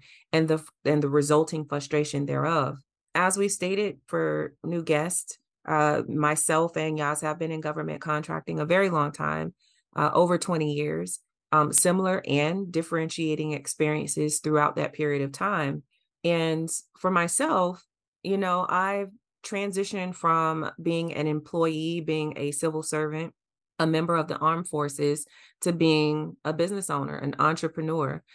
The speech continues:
Um, before actually developing my business, uh, or trying to grow my business as what some would consider a more traditional company, I started as a consultant. And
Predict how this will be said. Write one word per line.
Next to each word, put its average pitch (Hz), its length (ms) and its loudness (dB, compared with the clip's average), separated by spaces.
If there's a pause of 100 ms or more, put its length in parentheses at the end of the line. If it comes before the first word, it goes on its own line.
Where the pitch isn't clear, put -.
(220)
Um, 147 400 4 (120)
before 175 720 2 (500)
actually 165 560 -2 (180)
developing 156 680 2
my 156 140 0
business, 151 680 -2
uh, 143 260 -2
or 143 120 -2
trying 151 300 0
to 151 100 -6
grow 151 260 6
my 151 180 0
business 147 520 -4 (420)
as 151 220 4
what 156 240 4
some 151 240 2
would 156 100 -4
consider 151 360 -2
a - 100 -2
more 151 180 0
traditional 151 640 -2
company, 165 560 -4 (240)
I 165 160 2
started 170 540 2
as 160 220 -2
a 156 40 -2
consultant. 151 680 -6 (440)
And 160 480 4